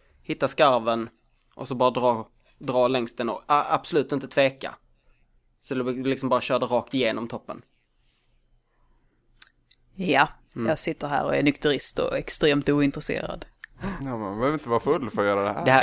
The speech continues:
Speaker 2: Ja, man måste nog fan vara det.
Speaker 1: man hugger, man hugger toppen av en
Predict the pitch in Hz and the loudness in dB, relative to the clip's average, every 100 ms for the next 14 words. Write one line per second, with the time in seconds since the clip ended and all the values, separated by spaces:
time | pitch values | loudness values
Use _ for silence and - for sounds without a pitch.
0 | 196 214 226 220 214 - 196 185 - 156 | 10 10 8 6 4 4 2 2 2 0
1 | 143 143 139 156 147 - - - - - | 2 0 0 -2 -4 -8 -10 -6 -2 4
2 | 131 156 156 160 - 170 143 151 156 151 | 8 10 10 10 8 8 6 6 6 6
3 | 170 147 139 180 147 - 120 135 131 123 | 4 4 0 2 2 2 2 2 2 2
4 | 123 | -2